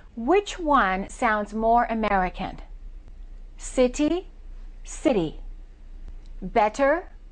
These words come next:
better. Water,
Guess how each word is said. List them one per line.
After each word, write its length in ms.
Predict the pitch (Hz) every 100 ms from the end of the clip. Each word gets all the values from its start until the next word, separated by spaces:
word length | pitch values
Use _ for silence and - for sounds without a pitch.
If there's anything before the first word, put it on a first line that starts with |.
| - - - - -
better. 580 | 202 254 240 160 110 - - - - - - - - - - - - -
Water, 800 | 202 202 196 208 - 285 330